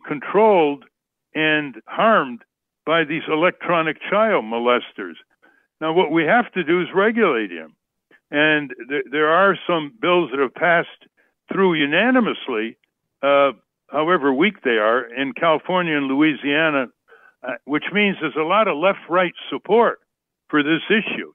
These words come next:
enormous left-right support, even in Congress. But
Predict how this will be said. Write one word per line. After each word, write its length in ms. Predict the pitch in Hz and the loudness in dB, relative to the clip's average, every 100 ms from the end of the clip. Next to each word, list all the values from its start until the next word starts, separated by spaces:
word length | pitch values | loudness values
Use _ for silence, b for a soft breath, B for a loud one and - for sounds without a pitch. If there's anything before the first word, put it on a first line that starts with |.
| - | -10
enormous 540 | 165 226 269 202 95 - | 0 2 4 2 -4 -8
left-right 540 | 135 127 - 123 104 76 _ - | -4 -4 0 -2 -2 -6 _ -12
support, 400 | 131 - 127 90 - | -10 -2 -2 -2 -4
even 280 | 175 156 | -4 -2
in 160 | 156 147 | -4 -6
Congress. 520 | - 202 202 123 85 - b b b b | -2 -2 -2 -4 -12 -16 b b b b
But 280 | - 175 139 | 0 2 0